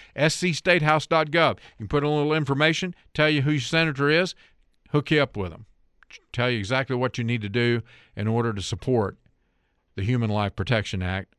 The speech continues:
and to get the Senate to move on it. By the way, Senator Josh Kimbrell, uh, dropped a bill this week that would curtail, ban, stop the promotion of emotional social governance.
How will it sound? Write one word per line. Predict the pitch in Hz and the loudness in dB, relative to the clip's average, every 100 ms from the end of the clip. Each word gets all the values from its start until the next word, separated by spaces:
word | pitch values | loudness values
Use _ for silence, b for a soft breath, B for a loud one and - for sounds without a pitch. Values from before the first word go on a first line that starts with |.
| _ - | _ -12
and | 107 95 | -10 -6
to | |
get | 101 123 101 | -4 -4 -4
the | |
Senate | 98 123 107 90 | -4 -2 -2 -2
to | 104 | -2
move | 101 95 82 | 0 -2 -4
on | 80 87 | -10 -12
it. | _ b b b - | _ b b b -2
By | 139 | 0
the | 147 | 2
way, | 151 147 | 2 2
Senator | 123 175 175 160 127 | 0 -2 -2 0 -2
Josh | 110 135 139 | 0 2 2
Kimbrell, | - 147 160 214 - b b b b - | 0 0 0 -4 -6 b b b b -12
uh, | 101 101 | -6 -4
dropped | 101 131 131 - | -2 0 0 -2
a | |
bill | 110 120 143 156 _ 110 | -2 0 0 -4 _ -8
this | 113 - | -8 -6
week | 113 127 160 - _ | -4 -2 -2 -8 _
that | 113 113 110 - | -4 -2 -2 -4
would | 110 104 101 98 95 - _ _ _ - | -2 -2 -2 -6 -10 -20 _ _ _ -10
curtail, | 120 - 143 135 131 131 131 - b b b 101 | -10 -2 0 2 2 0 -2 -8 b b b -4
ban, | 117 131 135 131 127 120 _ - | 0 0 0 -2 -2 -6 _ -12
stop | - - 135 131 - | -2 2 4 2 -2
the | 117 | -10
promotion | - 120 123 123 - 117 117 120 - | -4 -2 0 0 -2 -4 -6 -10 -10
of | 104 | -6
emotional | 107 123 120 120 117 | -2 -2 -2 -4 -6
social | - 139 123 - 113 | -4 -2 -2 -2 -4
governance. | 113 139 92 76 _ - | 0 0 0 -8 _ -18